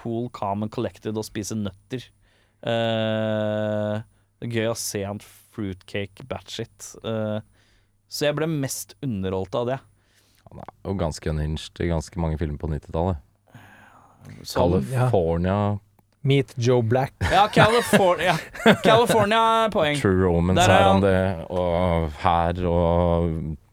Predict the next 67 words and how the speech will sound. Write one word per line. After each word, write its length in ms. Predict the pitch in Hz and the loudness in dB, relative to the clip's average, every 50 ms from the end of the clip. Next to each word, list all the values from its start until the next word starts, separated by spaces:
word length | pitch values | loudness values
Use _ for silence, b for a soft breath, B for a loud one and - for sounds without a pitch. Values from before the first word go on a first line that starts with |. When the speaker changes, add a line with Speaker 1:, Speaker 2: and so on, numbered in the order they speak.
| - - - | -18 -16 -10
Speaker 2:
Fight 320 | - - 87 82 78 - - | -4 -2 -2 -2 -2 -6 -6
Club, 360 | - 92 90 87 90 85 82 82 76 - | -2 -2 0 0 -2 -4 -6 -8 -10 -10
altså. 300 | - 57 - - - - 78 - - _ - | -12 -12 -10 -10 -10 -10 -10 -12 -14 _ -6
Speaker 1:
Ja, 120 | 113 113 120 | -4 -4 -4
men 120 | 135 135 | -4 -4
Fight 200 | - 143 117 101 | -4 -4 -4 -2
Club 140 | - 185 180 | -4 -4 -2
er 140 | 151 160 190 | -2 -2 -4
en 60 | - - | -4 -8
cool. 380 | - - 117 110 107 104 101 92 - - - _ _ - | -12 -8 -6 -4 -4 -4 -4 -6 -8 -14 -20 _ _ -2
Speaker 3:
Interview 360 | 131 127 107 - 127 127 127 127 | -2 -2 0 0 0 2 2 2
with 80 | 120 120 | 2 2
the 40 | 113 | 2
Vampire. 440 | 110 107 101 127 131 160 202 233 208 - | 2 2 2 2 2 0 0 -2 -4 -4
Han 160 | - 131 120 | -4 -2 0
er 140 | 110 101 104 | 0 2 2
jo 120 | 110 117 123 127 123 123 | 2 2 2 2 2 2
litt 160 | 117 107 - 135 | 0 0 0 -2
utpå 180 | 117 - 139 | -2 -2 0
der 200 | 151 135 110 113 143 | 0 2 2 2 2
også. 80 | 202 | 0
Speaker 1:
Ja, 60 | 262 277 | 0 0
men 80 | 151 156 | 0 0
han 80 | 160 147 | 0 0
er 60 | 143 | 2
så 60 | 131 | 0
Speaker 2:
Litt 160 | 123 113 - 120 | 0 0 0 -2
utpå 220 | 107 - 110 101 | 0 2 2 4
der, 160 | 95 92 92 95 | 4 6 6 4
Speaker 1:
cool 80 | 95 | 4
Speaker 2:
men 80 | 90 90 | 4 4
Speaker 1:
der. 140 | 92 92 90 | 4 4 2
Speaker 2:
han 120 | 90 90 | 2 0
er 100 | 87 - - | 0 -4 -6
cool, 160 | - 78 78 78 | -6 -4 -2 0
Speaker 3:
Ja, 100 | - - | 2 2
Speaker 2:
ass. 80 | 104 117 | 2 4
Speaker 3:
så 40 | 139 | 2
er 40 | |
han 60 | 135 113 | 2 2
så 100 | 123 107 | 0 2
Speaker 1:
Det 60 | 135 | 2
er 20 | |
Speaker 3:
cool. 80 | 143 - | 4 4
Speaker 1:
den 120 | 165 165 | 4 4
der 120 | 180 190 - - | 2 0 -4 -6
coolness-faktoren, 840 | - 156 131 117 117 120 127 127 143 151 143 139 - 180 185 196 | -6 -4 -2 -2 -2 -2 0 2 2 2 2 0 -2 -4 -2 0
Speaker 3:
Jeg, 80 | 185 175 | 2 2
jeg 80 | 131 | 4
liker 160 | 127 117 127 139 | 4 6 4 4
han 60 | 143 | 4
Speaker 1:
eh, 0 | |
som 100 | 139 139 | 4 4
Speaker 3:
veldig 160 | 127 110 110 | 4 4 4
Speaker 1:
han 80 | 110 110 | 2 2
Speaker 3:
godt 120 | - - | 2 2
i, 100 | 143 143 | 2 4
eh, 340 | 139 139 135 135 135 135 131 127 | 4 4 4 4 4 4 4 2
Burn 240 | 120 117 110 110 | 2 2 2 2
Before 220 | 113 110 113 117 110 | 2 2 4 4 4
Reading. 360 | 104 101 98 127 165 156 - - - _ _ _ _ _ _ _ _ _ _ - - | 4 4 2 2 0 0 -4 -6 -20 _ _ _ _ _ _ _ _ _ _ -12 -8
Speaker 2:
Ja, 80 | 78 76 | -4 0
det 100 | 85 - | 2 4
er 100 | 127 131 | 6 6
Speaker 3:
Eh, 140 | 139 156 170 | 8 8 8
Speaker 2:
også 80 | 170 | 8
Speaker 3:
Burn 80 | - | 8